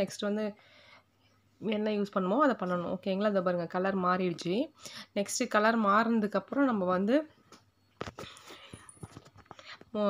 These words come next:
எனக்கு வந்து காரத்துக்கு வந்து மூணு பச்சை மிளகாய் யூஸ் பண்ணிக்கிறேன். உங்களுக்கு வந்து காரம் கம்மியா வேணும்னா நீங்க ரெண்டு கூட யூஸ் பண்ணிக்கலாம். மூணு பச்சை மிளகாய் வந்து நம்ம கீறி போட்டிருக்கேன்.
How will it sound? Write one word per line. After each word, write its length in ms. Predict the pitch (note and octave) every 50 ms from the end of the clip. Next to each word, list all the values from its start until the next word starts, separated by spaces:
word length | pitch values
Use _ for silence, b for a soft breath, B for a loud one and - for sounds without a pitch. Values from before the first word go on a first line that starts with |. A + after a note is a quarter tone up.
| G3 G3 F#3+ - - G#3+
எனக்கு 220 | A3 A#3 A#3 B3 A#3+
வந்து 120 | B3 C4+ C4
காரத்துக்கு 440 | B3 A#3 A#3 B3 A#3 - G#3+ G3+ A3
வந்து 120 | B3 D4+ D4 B3+
மூணு 200 | A#3 A#3+ B3 A#3+ -
பச்சை 220 | A#3 A3+ - B3
மிளகாய் 280 | A#3+ A#3 A3 G#3 G3+ F#3+
யூஸ் 140 | F#3+ - - -
பண்ணிக்கிறேன். 460 | F3+ E3+ E3 F3 E3+ F3+ G#3+ C4 - B B B B B B B B - A#3
உங்களுக்கு 300 | B3+ C#4+ D4 D4 C#4 C4+ C4
வந்து 220 | C4 C4 C#4+ C#4+ C4+ -
காரம் 240 | B3 B3+ C4+ B3+ -
கம்மியா 280 | A#3 A3+ A#3+ C4 C4 B3+ A#3+
வேணும்னா 240 | A3 G#3+ A3+ C#4+ E4+ D#4+
நீங்க 100 | C4+ A#3+
ரெண்டு 280 | G#3 G#3+ A3+ A3+ B3
கூட 160 | - B3 A#3+ A#3+ A#3 A3
யூஸ் 160 | G#3 G#3 -
பண்ணிக்கலாம். 400 | G3+ F#3+ F3+ F3+ F3+ F3+ F3+ F#3 G3+
மூணு 160 | G#3 A3 A3+ G#3+
பச்சை 300 | G#3+ G#3 G#3 - A#3 A#3
மிளகாய் 280 | A3 G#3 G#3 G#3+ G3+ G3+
வந்து 160 | G#3+ A#3 C4
நம்ம 140 | B3 A#3+ G#3 - -
கீறி 260 | A3 A3 A#3 A#3+ A3+ A3+ -
போட்டிருக்கேன். 500 | G#3 F#3+ F#3+ F#3 E3+ - F#3 G#3 C#4+